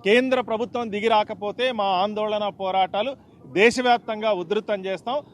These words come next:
అవసరమైతే వచ్చేటువంటి జనరల్ ఎన్నికల్లో నరేంద్ర మోడీ ప్రభుత్వాన్ని ఓడించడానికి కూడా రైతులు, కార్మికులు, ప్రజానీకం అందరూ కూడా సన్నద్ధం కావాలని చెప్పి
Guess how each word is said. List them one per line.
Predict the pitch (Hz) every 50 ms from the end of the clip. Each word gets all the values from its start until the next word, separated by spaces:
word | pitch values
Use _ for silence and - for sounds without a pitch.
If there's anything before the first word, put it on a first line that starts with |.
| - - 156
అవసరమైతే | 170 208 226 - 262 262 262 254 247 247 - - 247 247 247
వచ్చేటువంటి | 233 214 202 - 240 240 240 233 226 226 214 226
జనరల్ | 185 196 190 208 240 240 233
ఎన్నికల్లో | 220 220 214 208 175 214 208 208 240 277 285 - - - - - - -
నరేంద్ర | - 180 214 240 247 254 254 247
మోడీ | 240 240 233 226 226
ప్రభుత్వాన్ని | - 208 208 208 226 - - 220 214 208 208 208
ఓడించడానికి | 175 180 214 233 254 254 208 240 240 233 226 214 214 202 185
కూడా | 208 214 233 220 202 190 - - _ _ _ - - 156
రైతులు, | 147 185 208 240 - - 233 233 233 233 214 -
కార్మికులు, | 185 196 214 214 220 220 - 220 220 220 226 226 - -
ప్రజానీకం | 180 180 208 220 226 233 233 196 226 214
అందరూ | 208 208 202 208 202
కూడా | 190 202 202
సన్నద్ధం | 185 - 180 185 202 208 180 202 196 170
కావాలని | 175 180 190 208 233 226 226 208 196 196
చెప్పి | 185 - - 277 247 190